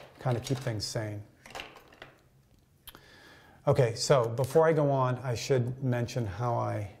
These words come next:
mix those up. These little mixing cups are great for that. These are little medicine mixing cups, and normally a paint, uh,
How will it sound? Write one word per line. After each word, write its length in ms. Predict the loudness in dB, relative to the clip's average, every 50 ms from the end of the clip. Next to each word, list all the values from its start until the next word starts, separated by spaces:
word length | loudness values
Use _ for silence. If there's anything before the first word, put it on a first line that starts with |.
| _ _ _ _ -4
mix 320 | -2 -2 -2 0 -2 -2
those 240 | 0 0 -2 0 0
up. 260 | 0 -2 -2 -6 -10 -18 -20 -20 -20 -20 -20 -10 -2 2
These 280 | 4 6 6 6 6
little 200 | 4 4 4 4
mixing 380 | 2 0 0 -2 0 0 0 0
cups 480 | 0 0 -2 0 0 0 -2 -2 -2 -6 _ -20 _ _ _ 0
are 100 | 2 2
great 380 | 2 2 2 2 2 2 0 -2
for 160 | -2 -2 -2
that. 260 | 0 0 -2 -4 0
These 180 | 2 2 4 4
are 60 | 4
little 160 | 4 4 2
medicine 480 | 2 2 0 0 -2 -2 -2 -2 -2 -2
mixing 320 | -4 -6 -4 -4 -4 -4
cups, 440 | -2 -2 -2 -2 -2 -4 -4 -6 -6 -10 -20 -20 -20 -20 -20 -10 -4
and 540 | -2 0 2 2 2 2 0 0 -2 -4 -8 -12 -16 -20 _ _ -4 0
normally 560 | 2 4 4 4 4 4 4 2 2 2 0
a 60 | -2
paint, 460 | -2 -2 -2 0 0 0 0 -2 -4 -12 -14 -10 -6
uh, 140 | -4 -4